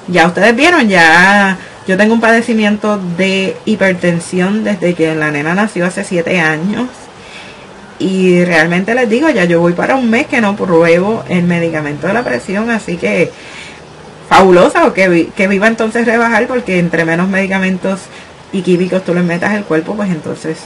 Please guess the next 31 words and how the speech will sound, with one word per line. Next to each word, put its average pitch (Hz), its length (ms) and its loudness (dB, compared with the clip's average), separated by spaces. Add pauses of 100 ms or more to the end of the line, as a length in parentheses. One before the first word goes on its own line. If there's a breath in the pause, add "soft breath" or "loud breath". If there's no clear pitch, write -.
(160)
el 160 120 -4
cuerpo 143 320 -8
tiende 151 260 -4
a 170 60 -4
ser 160 140 -8
más 143 180 -12
saludable. 233 600 -4 (680 loud breath)
Y 190 560 0
realmente 202 640 0
yo 185 180 0
les 202 140 2
recomiendo 202 520 -2
de 190 80 2
verdad 180 180 2
que 185 100 -2
sigan 175 320 -4
así. 202 600 -4
Este 202 540 -4
es 202 200 -2
mi 185 280 -4
update, 214 440 -4 (1040)
que 180 100 0
sigan 175 340 -2
buscando 185 540 0
ayudas, 180 600 0 (360)
que 175 120 -2
bus-, 151 160 -4 (260)
busquen 165 280 -4
información, 180 880 -2 (440 loud breath)
que 180 120 0
mejoren 170 560 0